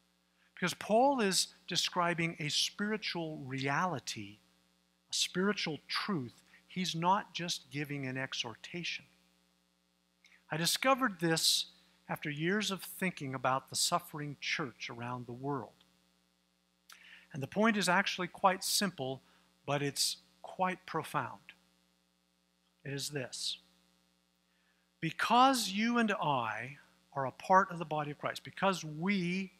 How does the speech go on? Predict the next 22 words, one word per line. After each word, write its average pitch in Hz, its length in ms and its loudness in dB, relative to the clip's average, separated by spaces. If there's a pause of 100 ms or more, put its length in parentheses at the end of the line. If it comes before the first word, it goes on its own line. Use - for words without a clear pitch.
(340)
as 139 80 -10
a 139 60 -8
congregation 175 800 2
are 139 160 0
a 131 60 2
part 180 320 4
of 170 100 -8
the 170 80 -6
body 151 320 0
of 151 120 -12
Christ, 120 520 -6 (440)
because 214 280 8
we 214 140 8
are 170 120 10
spiritually 247 800 2
connected 202 680 0
with 160 200 -6
one 175 220 2
another 170 360 2
through 220 440 -2
our 190 240 8
relationship 180 720 0